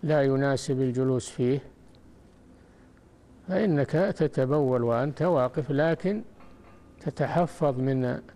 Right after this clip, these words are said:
من رشاش البول. وهذا شيء فعله النبي صلى الله عليه وسلم عند الحاجة، بال وهو واقف عند الحاجة لما كان في رجله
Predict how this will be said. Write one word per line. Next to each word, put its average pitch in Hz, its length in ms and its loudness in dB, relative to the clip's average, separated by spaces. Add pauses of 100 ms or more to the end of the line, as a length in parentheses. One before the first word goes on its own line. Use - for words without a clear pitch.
(1000)
من 139 160 0
رشاش 131 560 2
البول. 120 400 -2 (1900)
وهذا 185 400 4
شيء 160 400 0
فعله 131 480 2
النبي 127 340 0
صلى 123 200 -4
الله 127 120 2
عليه 113 300 0
وسلم 127 500 -2
عند 190 180 -2
الحاجة، 107 460 -2 (160)
بال 135 300 2
وهو 131 380 2
واقف 127 420 -2 (840)
عند 180 240 2
الحاجة 127 560 2 (840)
لما 170 320 2
كان 139 420 2
في 131 320 2 (680)
رجله 131 760 2